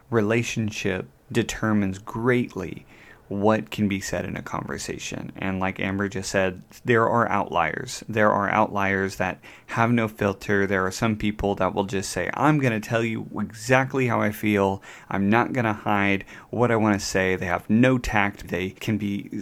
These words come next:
seemingly rude to people who have more of a warm cultural kind of feeling. But the same is true for the opposite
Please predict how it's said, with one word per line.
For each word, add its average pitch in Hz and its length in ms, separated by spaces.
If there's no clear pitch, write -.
seemingly 120 580
rude 127 540
to 110 140
people 107 380
who 101 180
have 95 280
more 92 300
of 90 100
a 90 220
warm 113 520
cultural 107 840
kind 104 300
of 101 140
feeling. 98 500
But 101 440
the 107 120
same 123 300
is 117 100
true 104 240
for - 160
the 95 160
opposite - 560